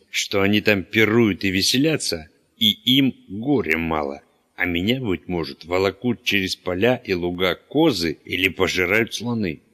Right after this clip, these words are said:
Нечто в этом же духе происходило, помнится, во Франции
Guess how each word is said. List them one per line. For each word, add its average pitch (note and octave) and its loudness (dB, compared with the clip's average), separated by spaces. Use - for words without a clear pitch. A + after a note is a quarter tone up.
Нечто B2+ 0
в A#2 4
этом G2+ 2
же F2+ -2
духе A#2 -4
происходило, G#2 0
помнится, G#2 -2
во G#2+ 0
Франции F#2+ -2